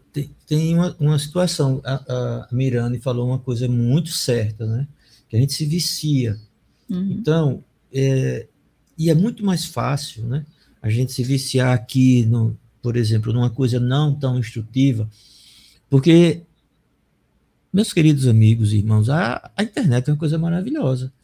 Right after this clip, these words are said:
Speaker 2: É,
Speaker 1: Ela
Speaker 2: com
Speaker 1: permite,
Speaker 2: certeza.
Speaker 1: está permitindo agora, né, que essa nossa conversa esteja aí, indo aí para o mu-, no, planeta inteiro,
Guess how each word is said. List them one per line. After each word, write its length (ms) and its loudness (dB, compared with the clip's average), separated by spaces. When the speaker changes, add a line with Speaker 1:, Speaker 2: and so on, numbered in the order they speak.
Speaker 2:
É, 360 -4
Speaker 1:
Ela 180 2
Speaker 2:
com 80 -6
Speaker 1:
permite, 440 6
Speaker 2:
certeza. 220 2
Speaker 1:
está 260 0
permitindo 760 0
agora, 640 0
né, 380 -4
que 200 -4
essa 280 -4
nossa 240 -2
conversa 500 -4
esteja 420 -2
aí, 220 2
indo 220 0
aí 340 0
para 180 2
o 20 2
mu-, 260 -4
no, 200 -4
planeta 560 2
inteiro, 560 -2